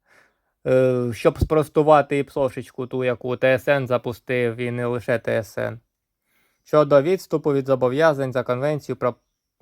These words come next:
за-, е, про захист прав людини і основоположних свобод. Насправді, повідомлення, повідомлення про можливість застосування обмежень певних прав у зв'язку із запровадженням воєнного стану у дві тисячі двадцять другому році було надіслано гера-, Генеральному секретарю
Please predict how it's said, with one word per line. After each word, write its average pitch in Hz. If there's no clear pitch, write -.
за-, 135
е, 120
про 127
захист 156
прав 131
людини 151
і 131
основоположних 131
свобод. 117
Насправді, 180
повідомлення, 156
повідомлення 151
про 143
можливість 139
застосування 135
обмежень 131
певних 131
прав 135
у 127
зв'язку 135
із 127
запровадженням 127
воєнного 127
стану 127
у -
дві 123
тисячі 127
двадцять 123
другому 127
році 127
було 143
надіслано 147
гера-, 135
Генеральному 139
секретарю 131